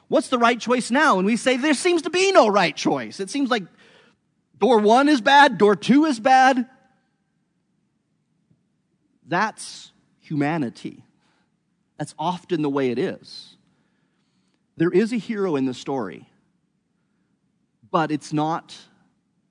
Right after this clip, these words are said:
Esau, it's not Isaac, it's not Rebekah, it's not Jacob. Table that, we'll come to that at the end. So the n-, way this goes is then you see the next, there's six scenes that are laid out,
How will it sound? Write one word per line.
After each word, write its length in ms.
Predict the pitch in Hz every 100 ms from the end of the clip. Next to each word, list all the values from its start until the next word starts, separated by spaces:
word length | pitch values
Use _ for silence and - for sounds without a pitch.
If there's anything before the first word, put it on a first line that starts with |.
| -
Esau, 500 | 120 110 107 98 123 _ _ _ _ _ _ _ -
it's 240 | 127 -
not 320 | 139 151 - _ _ -
Isaac, 580 | 120 101 - 107 _ _ _ _ _
it's 220 | _ -
not 180 | 127 110
Rebekah, 560 | 147 143 98 - 76 92 _ _ _
it's 160 | -
not 160 | 104 -
Jacob. 360 | 92 87 - _ _ _ _ _ _ _ _ _ _
Table 300 | 151 151 135
that, 260 | 107 101 - _ _
we'll 120 | 113
come 200 | - 117
to 100 | 113
that 160 | 104 95
at 100 | 90
the 160 | 98 104
end. 240 | 160 _ _ _ _ _ _ _ _ _ _ _ _ _ _
So 180 | - 233
the 120 | 214
n-, 60 | 220
way 160 | 208 220
this 200 | 214 190
goes 380 | 214 254 254 175
is 100 | 175
then 160 | 202
you 120 | 208 202
see 240 | - 208
the 100 | 180
next, 280 | 185 196 -
there's 180 | 185 -
six 320 | - 262 -
scenes 840 | - - 226 185 131 120 147 - _ _ _ _ -
that 240 | 143 185
are 220 | 170 165 156
laid 320 | 175 196 202
out, 460 | 185 165 170 - -